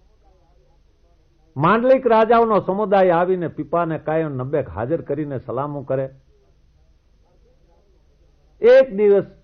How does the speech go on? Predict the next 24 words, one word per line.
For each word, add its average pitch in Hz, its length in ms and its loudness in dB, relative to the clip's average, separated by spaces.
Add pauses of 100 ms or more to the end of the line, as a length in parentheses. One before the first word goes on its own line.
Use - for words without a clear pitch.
(500)
અર્ધિક 180 400 0
રાતનો 170 400 -2
ગજર 147 260 -4
બરાબર 139 380 -4
ભાંગી 131 380 -6
ગયો. 147 260 -4 (920)
અંધારી 185 400 4
આઠમની 156 500 -4
રાત 135 300 -4
છે. 156 260 -4 (800)
ત્રીજા 226 300 2
માળને 190 380 2
માથે 160 300 -2
પીપો 156 340 -6
ભગત 139 380 -4 (1400)
સહેજ 175 180 2 (100)
પલંગમાં 165 420 -2
સૂતો 151 340 -2
છે. 160 60 -12 (520)
એમાં 151 240 -2
એક 143 140 -4
સપનું 160 500 -2
આવે 165 200 2
છે. 165 220 -4